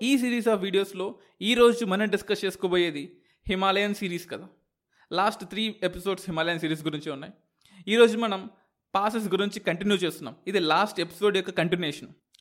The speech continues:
మనం జమ్మూ కాశ్మీర్లో ఉండే పాసెస్ని discuss చేసాం, Langla, జోజిలా, కార్డుంగ్లా,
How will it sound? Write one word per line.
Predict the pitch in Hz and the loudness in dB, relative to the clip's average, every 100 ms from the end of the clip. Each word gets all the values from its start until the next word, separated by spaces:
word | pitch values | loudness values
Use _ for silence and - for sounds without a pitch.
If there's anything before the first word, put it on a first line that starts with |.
| 165 | -4
మనం | 170 180 | 0 2
జమ్మూ | 165 196 220 | 4 2 2
కాశ్మీర్లో | 220 214 202 202 | 0 0 -2 -2
ఉండే | 190 185 | -2 0
పాసెస్ని | 165 185 196 185 | 0 -2 -2 -2
discuss | 156 - 156 | -2 -4 -8
చేసాం, | 151 - - _ _ _ _ _ _ _ | -10 -14 -20 _ _ _ _ _ _ _
Langla, | 151 151 156 151 135 143 - _ - 143 | -2 -2 -2 -4 -4 -6 -10 _ -14 0
జోజిలా, | 165 160 147 139 139 - _ - | 0 2 -2 -2 -6 -10 _ 2
కార్డుంగ్లా, | 156 156 156 147 135 | 4 4 -2 -2 -4